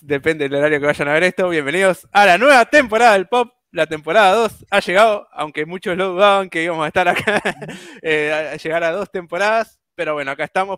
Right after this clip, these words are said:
para, eh, comentar todo lo que fue el comienzo de la primera fecha de la Liga de Irlanda y tenemos un panel, pf, de lujo, mm, puro crack acá. Vamos a empezar, bueno, en orden de que los tengo acá ordenados. Samu,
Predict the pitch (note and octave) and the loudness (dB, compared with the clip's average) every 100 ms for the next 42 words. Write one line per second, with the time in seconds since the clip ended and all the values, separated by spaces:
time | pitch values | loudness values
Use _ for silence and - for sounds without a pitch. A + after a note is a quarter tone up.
0 | - F3 E3+ E3+ - E3 D#3 D3+ D3 D3 | -4 -2 0 -2 -8 -8 -6 -6 -6 -8
1 | D3 D3 D3 D3+ E3 E3 D#3 D3+ F#3+ E3+ | -10 -12 -18 -12 -10 -8 -10 -12 -14 -10
2 | E3 F3+ F#3+ G3 F#3+ D3+ D#3 D#3+ D#3 F3 | -12 -10 -12 -12 -12 -12 -12 -10 -10 -10
3 | E3+ - D#3+ D#3+ F3 - _ _ _ _ | -16 -8 -6 -4 -8 -10 _ _ _ _
4 | _ D3+ D#3+ E3 E3 A3 G#3+ G#3 - - | _ -4 -2 -4 -4 -6 -6 -10 -10 -12
5 | D3+ D3+ D#3 C3+ C#3 D#3+ C3+ - - - | -10 -10 -8 -4 -2 -2 -4 -12 -20 -20
6 | _ - B2+ D#3+ G3+ F#3 - _ C#3+ C3+ | _ -14 -10 -8 -6 -6 -8 _ -20 -20
7 | C3 B2 A#2+ A#2 D#3+ D#3+ C#3+ E3 F3 D3+ | -18 -20 -20 -16 -8 -6 -2 -2 -2 -2
8 | G3 G#3 - _ - C#3 C3+ C#3+ C#3 C#3+ | -2 -2 -6 _ -10 -8 -8 -6 -6 -6
9 | C3 A#2+ C3+ C3+ C3 B2+ C3 C3 D3 C#3 | -10 -8 -8 -8 -10 -8 -8 -6 -6 -4
10 | D3+ C#3 D#3+ F3+ - F#3+ G#3 A3 | -4 -2 -4 -6 0 0 2 -2